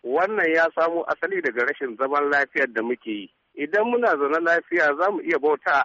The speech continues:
Allah ta kowace hanya da muka ga ya dace mu yi, kuma arzikin ƙasarmu musamman a Arewa za mu ga ci gaba. Idan muka duba kamar a nan Kano inda muke, za mu ga akwai kamfanoni da yawa waɗanda an rufe su.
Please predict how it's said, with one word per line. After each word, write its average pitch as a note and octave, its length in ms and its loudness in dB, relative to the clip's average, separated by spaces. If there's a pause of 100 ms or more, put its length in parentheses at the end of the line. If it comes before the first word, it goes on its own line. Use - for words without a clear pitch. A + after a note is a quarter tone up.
Allah D#3 440 0
ta C3 80 -8 (160)
kowace G3 560 0
hanya D3+ 300 0
da A#2 140 -2
muka B2+ 220 -10
ga B2 120 -2
ya C3 120 2
dace C3+ 480 -2
mu G#2 120 -4
yi, A#2+ 200 -4 (400)
kuma E3 300 -2
arzikin F#3 540 -2
ƙasarmu D3+ 560 -2 (120)
musamman D#3 480 -2
a C3 180 0
Arewa C#3 360 2 (140)
za C3+ 340 2
mu D3+ 140 -2
ga B2+ 140 0 (160)
ci D3 160 -6
gaba. F#2+ 260 -2 (420)
Idan D#3+ 240 -2
muka G#3 220 -2
duba E3 340 0
kamar D#3 300 0 (120)
a C#3+ 40 2
nan C#3 200 0
Kano B2+ 340 -2
inda A#2 280 0
muke, G2+ 300 -10 (200)
za D3 220 0
mu F3 120 -2
ga D3+ 100 -2
akwai C#3+ 280 -2
kamfanoni D#3+ 760 -2
da C#3+ 100 -2
yawa C#3 220 2
waɗanda A#2+ 400 -2
an D3 160 0
rufe D3+ 340 -6
su. G#2 100 -20